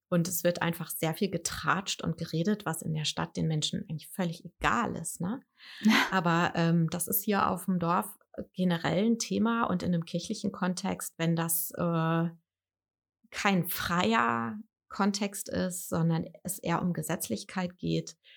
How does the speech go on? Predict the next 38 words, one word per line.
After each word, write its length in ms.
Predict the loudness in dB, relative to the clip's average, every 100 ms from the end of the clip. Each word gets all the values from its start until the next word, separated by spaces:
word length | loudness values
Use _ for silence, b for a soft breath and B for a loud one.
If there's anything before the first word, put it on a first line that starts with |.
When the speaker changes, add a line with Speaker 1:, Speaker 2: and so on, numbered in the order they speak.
| b -2
Speaker 1:
kann 200 | 2 4
das 220 | 2 -2
so 120 | -2
eine 280 | 0 0 0
krasse 500 | -4 -4 -2 -2 -2
Last 460 | 0 0 -2 -6
sein, 340 | -4 -2 0 0
weil 140 | 0
das 240 | 0 -4 -6 _
Thema 360 | 0 2 4 6
Speaker 2:
Mhm. 60 |
Speaker 1:
ist, 420 | 8 6 0 -12 -20 _ _ _ _ _ _ _ 0
wir 160 | 4
machen 300 | 4 4 0
Fehler 500 | -2 -2 0 0 -2 _ _ _ _
und 220 | 0 2
wir 120 | 2 2
scheitern. 640 | 0 -2 -2 -2 -2 -4 _ _ _ _
Und 160 | -2 0
da 80 | 2
führt 200 | 0 2
kein 200 | 2 4
Weg 160 | 2
drum 180 | 2 2
herum. 460 | 4 2 2 0 -4 _ _
Und 100 | 0
es 100 | 0
ist 180 | 0 -4
Speaker 2:
Ja. 80 | -2
Speaker 1:
total 400 | 2 4 4 2
okay, 600 | -2 0 2 2 0 -4 _ _ _
weil 180 | 2 4
nur 160 | 4 2
dann 400 | 4 4 2 0
kann 220 | 0 0
ich 160 | 0
auch 140 | -4 -2
wachsen. 540 | -4 -4 -6 -6 -6